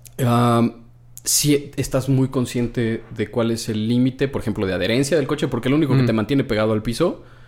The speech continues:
Speaker 1: en el caso de un coche de cuatro ruedas, son cuatro parches que van del tamaño de una tarjeta de crédito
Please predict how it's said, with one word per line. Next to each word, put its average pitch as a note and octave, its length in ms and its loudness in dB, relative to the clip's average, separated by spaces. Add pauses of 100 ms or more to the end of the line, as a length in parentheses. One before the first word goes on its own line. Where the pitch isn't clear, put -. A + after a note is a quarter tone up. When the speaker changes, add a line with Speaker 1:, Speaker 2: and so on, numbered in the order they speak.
(480)
Speaker 1:
en G#2+ 180 0
el G2 100 -4
caso C3 220 2
de B2 60 4
un A#2 100 2
coche G#2+ 260 -2
de G2 80 0
cuatro G2+ 220 0
ruedas, F3+ 540 0 (100)
son A2+ 280 -2
cuatro B2+ 400 -2
parches C#3 680 0 (360)
que A#2+ 100 -2
van G2+ 340 0
del G2+ 180 -2
tamaño G#2+ 420 -2
de G2+ 120 -2
una G2+ 420 -4
tarjeta G2+ 340 -4
de - 40 -6
crédito C3 540 -2